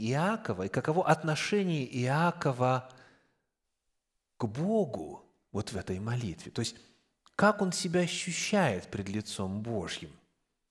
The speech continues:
Вот десятый стих. Он говорит: «Недостоин я всех милостей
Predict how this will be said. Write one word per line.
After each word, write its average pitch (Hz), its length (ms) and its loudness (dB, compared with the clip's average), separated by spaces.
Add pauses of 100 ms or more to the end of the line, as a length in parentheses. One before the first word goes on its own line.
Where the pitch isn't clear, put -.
(1700)
Вот 147 200 0
десятый 143 400 0
стих. - 400 -12 (560)
Он 123 120 -4
говорит: 143 460 -2
«Недостоин 190 1080 2
я 165 180 4
всех 143 340 -2
милостей 90 720 -6